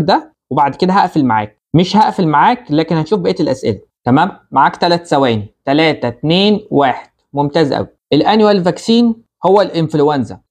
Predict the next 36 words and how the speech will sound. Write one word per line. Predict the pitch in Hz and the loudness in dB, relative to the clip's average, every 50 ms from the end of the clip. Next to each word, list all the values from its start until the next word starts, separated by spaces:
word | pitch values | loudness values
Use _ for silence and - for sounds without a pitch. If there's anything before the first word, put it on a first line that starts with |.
| _ - | _ -10
ده | 131 123 165 | -4 -2 -2
السنوي، | 175 - - 175 151 131 113 110 113 | -2 0 0 0 2 2 2 2 2
لكن | 123 131 - 160 139 - | 2 0 0 -2 -2 -2
اكتر | 175 185 - - 180 | -2 -4 -2 -2 -2
من | - | 0
خمسة | - 190 175 - | 0 -2 -2 -2
وستين | 175 - _ - 185 190 | -6 -8 _ -4 -2 2
عام | 170 196 220 226 208 | 2 2 2 2 2
نيوموكوكال، | 190 185 180 165 147 - 165 151 156 - 110 - - - | 2 2 2 0 0 0 -2 -4 -2 -4 -8 -8 -6 -4
والباقي | 131 127 127 160 185 190 180 | -4 -4 0 0 2 2 2
على | 147 151 151 | 2 0 0
فكره | - 190 185 185 170 | -4 -6 -4 -4 -2
برضو | 160 175 180 180 170 | 0 0 0 0 -2
مكتوبين | 156 156 - - 156 175 | -2 -4 -6 -6 -6 -2
عندك | 180 190 196 185 196 | -2 -2 -2 -2 -8
في | - - | -12 -12
الكتاب، | - - 170 - 220 226 190 | -20 -14 -2 -2 0 0 0
بس | 170 147 | -2 0
دول | - 175 - | 0 -2 -2
اكتر | - - - - | -2 -6 -6 -6
حاجه | - 185 180 | -4 -2 -2
بتسال | 156 147 - 170 151 131 | -2 -2 -2 -2 0 0
عليها. | 113 107 107 104 - _ _ - | 0 0 -2 -6 -8 _ _ 0
اللي | 143 143 151 | 2 2 2
عنده | 143 151 185 233 220 196 190 | 2 2 2 2 2 0 0
خمسة | - - 208 214 214 - - | 0 2 0 0 0 -2 -4
وستين | 180 - - 147 _ - 202 202 202 | -6 -8 -8 -16 _ -4 -2 0 0
ل | 190 | 0
خمسة | 185 - 208 202 - 190 | 0 0 -2 -2 -2 -6
وسبعين | 170 - 160 127 135 151 160 | -4 -4 -4 -4 -2 -2 0
عام | 156 147 147 143 135 120 117 123 | 2 2 4 4 2 2 2 2
وسموكر، | 131 156 156 - - 185 196 220 240 233 - 247 269 269 - _ _ _ - 123 | 2 0 0 0 2 2 4 4 2 2 0 0 0 0 -4 _ _ _ -2 0
معلومه | 131 127 139 175 202 202 196 170 | 2 2 2 2 2 2 2 2
ذكرتهالكش | 151 160 156 165 156 151 - 160 165 220 220 - - 190 | 0 0 -2 -2 -4 -2 0 0 0 0 -2 -4 -8 -8
في | - - | -4 -2
الملخص، | 160 156 170 190 220 226 - 240 240 240 - - - _ | -2 0 2 0 0 0 0 -2 -2 -2 -4 -12 -20 _